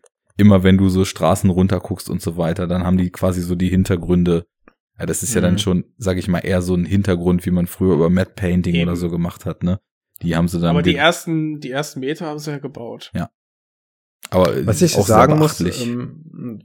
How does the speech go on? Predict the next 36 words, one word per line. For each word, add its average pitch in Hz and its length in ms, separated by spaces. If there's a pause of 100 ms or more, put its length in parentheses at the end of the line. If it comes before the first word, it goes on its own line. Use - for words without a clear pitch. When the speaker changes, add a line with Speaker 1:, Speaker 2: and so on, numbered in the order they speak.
Speaker 2:
wo 123 180
ich 123 140
normalerweise 120 520
eigentlich 107 220
immer 110 440
sehr 107 160
viel 127 280
da 120 120
drauf 104 320
gebe, 123 520 (540)
äh, - 20
und 104 180
ich - 120
jetzt - 240
das 98 100
ja 104 100
schon - 160
zu - 140
meinem 87 160
Film 98 240
des 92 140
Jahres 98 340
irgendwie 107 320
auserkoren 104 600
habe, 107 400 (100)
Speaker 1:
<laughs> - 120
Speaker 2:
äh, 95 380
es - 120
sei 95 160
denn, 101 240
Episode 98 380
neun 101 360 (100)
kommt 113 200
dann 117 120
noch, 117 140 (760)
ähm, 117 640